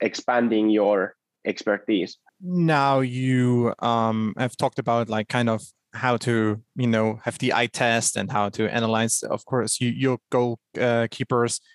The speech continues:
Speaker 2: and how to assess them. And, uh, as you just expanded on, how, ju-, what to do and what not to do, and, like, kind of figure out your role and, and also, um, kind of the,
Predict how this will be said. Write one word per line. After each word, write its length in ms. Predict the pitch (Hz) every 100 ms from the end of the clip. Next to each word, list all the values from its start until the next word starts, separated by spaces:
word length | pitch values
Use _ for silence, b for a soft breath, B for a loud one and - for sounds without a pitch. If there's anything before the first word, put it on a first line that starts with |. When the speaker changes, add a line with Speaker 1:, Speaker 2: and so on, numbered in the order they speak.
| b b _
Speaker 2:
and 200 | 107 107
how 120 | 117
to 100 | 110
assess 260 | 113 120 113
them. 180 | 120 110
And, 260 | 107 101 -
uh, 40 | 104
as 280 | 101 104
you 60 | 110
just 420 | - 110 - - -
expanded 380 | - - 147 110
on, 280 | 113 117 104
how, 260 | 104 - - - 131
ju-, 220 | - - -
what 160 | 120
to 100 | -
do 160 | 123 120
and 100 | 117
what 160 | 117 135
not 140 | 143
to 100 | 143
do, 260 | 135 147 139
and, 140 | 117
like, 160 | 117 110
kind 180 | 123
of 100 | 110 - b b _
figure 220 | - 123
out 340 | 113 117 113 135
your 220 | 139 135
role 240 | 131 135
and, 180 | 120 107
and 240 | 113 113
also, 520 | - 113 - 110 107 104
um, 360 | 104 104 101
kind 180 | 101 107
of 100 | 101
the, 220 | 113 104